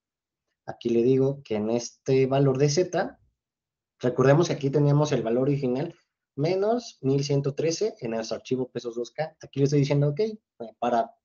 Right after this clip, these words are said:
tener el mismo formato o llevar como la misma secuencia, le digo, en esta, colócame el siguiente dato que te voy a indicar aquí abajo, F out dos, y coloca este valor que yo te estoy dando por default,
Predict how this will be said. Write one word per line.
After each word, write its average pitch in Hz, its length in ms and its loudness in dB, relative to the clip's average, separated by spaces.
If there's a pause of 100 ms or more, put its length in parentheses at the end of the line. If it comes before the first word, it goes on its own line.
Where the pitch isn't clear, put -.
(140)
tener 131 280 0
el 156 60 0
mismo 143 260 2
formato 117 500 -8
o 98 220 -18 (560)
llevar 113 440 -4
como 120 220 -2
la 104 80 -2
misma 120 200 -2
secuencia, 165 520 -4 (560)
le 117 140 0
digo, 120 340 0 (300)
en 123 160 2
esta, 196 640 2
colócame 156 680 2
el 120 100 -4
siguiente 123 300 -2
dato 135 260 -2
que - 80 -10
te - 80 -12
voy 110 100 -8
a 113 40 -8
indicar 117 240 -10
aquí - 160 -10
abajo, 165 400 -6 (180)
F 120 380 -8
out 117 280 -18
dos, 185 540 -6 (1080)
y 170 200 -6 (400)
coloca 135 500 2
este 135 380 -2
valor 127 320 -2
que 131 100 -8
yo 117 100 -4
te - 80 -16
estoy 123 160 -6
dando 120 240 -2
por 101 160 -12
default, - 260 -18